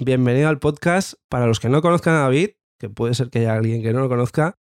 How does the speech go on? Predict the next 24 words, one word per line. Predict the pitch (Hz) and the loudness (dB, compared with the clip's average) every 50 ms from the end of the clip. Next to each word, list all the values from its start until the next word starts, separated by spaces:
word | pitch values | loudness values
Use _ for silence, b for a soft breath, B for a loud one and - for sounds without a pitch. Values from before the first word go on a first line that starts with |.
| _ _ _ _ _ _ _ | _ _ _ _ _ _ _
es | - 120 117 - 127 | -6 -6 -4 -2 -2
un | 123 120 117 107 | 0 0 0 -2
club | - - 127 123 | -2 -2 -4 -2
fitter | - - 123 127 - 156 151 156 139 | 0 0 -2 0 0 0 0 0 0
y | 120 117 | 0 0
un | 120 117 117 117 107 | 0 0 0 -2 -2
club | - 123 123 117 | 0 0 0 0
maker | 113 117 123 - - 147 143 131 | 0 -2 -2 -2 -2 -2 -2 -2
de | 110 107 104 101 98 | -2 -2 -2 -2 -2
reconocido | 95 101 101 104 101 98 - 127 120 113 113 107 | -4 -4 -4 -4 -4 -4 -2 -2 0 0 0 0
renombre | 104 107 101 110 123 127 135 165 196 - _ | 0 0 0 0 0 0 0 0 -2 -4 _
en | - 123 117 113 117 | -4 -4 -2 -2 -4
este | 113 - - 120 | -4 -4 -4 -4
país. | 110 113 113 147 175 - - - - _ _ - | -2 0 0 -2 -2 -4 -8 -14 -18 _ _ -4
Y | - 135 127 123 123 120 117 113 110 110 110 110 - _ _ _ _ - | -2 0 2 2 2 2 2 0 0 -2 -2 -4 -8 _ _ _ _ -4
ya | 135 139 | -2 0
sabéis | - - 165 170 - | 0 2 0 0 2
que | 190 170 | 2 2
nosotros | 156 156 156 170 | 2 2 0 0
somos | 156 175 175 156 | 0 0 0 0
aficionados, | 160 143 139 131 123 135 139 147 160 165 175 220 233 - - - _ _ _ _ _ _ _ _ _ _ _ _ _ - | 0 0 -2 0 0 2 2 4 4 2 2 0 -2 -6 -14 -20 _ _ _ _ _ _ _ _ _ _ _ _ _ -4
hablamos | 120 127 131 135 143 151 151 123 | 0 2 2 4 4 2 2 2
de | 127 123 | 2 0
temas | 117 131 143 147 143 120 113 - - - | 2 2 2 2 2 2 0 -2 -4 -8